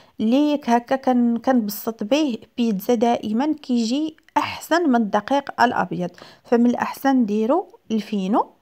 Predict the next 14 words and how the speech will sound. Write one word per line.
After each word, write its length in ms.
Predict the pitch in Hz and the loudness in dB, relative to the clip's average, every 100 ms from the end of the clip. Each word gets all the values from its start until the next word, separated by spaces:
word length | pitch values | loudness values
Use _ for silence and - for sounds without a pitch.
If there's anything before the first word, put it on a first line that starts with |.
| _ _ _ _ _ _ _ _ _ _ _ _ - | _ _ _ _ _ _ _ _ _ _ _ _ 0
وكنمرر 680 | 311 285 277 269 269 254 | 4 4 4 4 4 4
هاد-، 340 | 247 240 233 233 | 4 2 -2 -2
هذيك 260 | 214 214 240 | -2 -2 0
الكره 360 | 226 - 214 285 | -2 0 0 2
كنمررها 800 | 269 226 220 247 240 233 208 208 | 0 0 2 2 2 0 0 0
من 160 | 220 | 0
جميع 400 | 208 196 240 277 | -2 0 0 0
الجوانب 720 | 196 196 202 196 185 185 180 - | -2 -2 0 0 0 -4 -6 -12
بالفينو، 540 | 175 180 - 185 208 480 - - _ | -6 -6 -4 -2 0 0 -4 -20 _
من 200 | 480 453 | -2 0
بعد 240 | 381 370 - | 2 2 0
كنبدا 580 | - 269 214 175 214 269 - _ - | 0 2 2 0 -2 -2 -6 _ 0
كنبسطها 880 | 320 220 208 - 214 202 214 320 - | 2 0 -4 -10 -8 -2 2 2 -2
بالمدلك. 760 | 208 190 247 208 170 - - _ | -2 2 4 2 0 -8 -12 _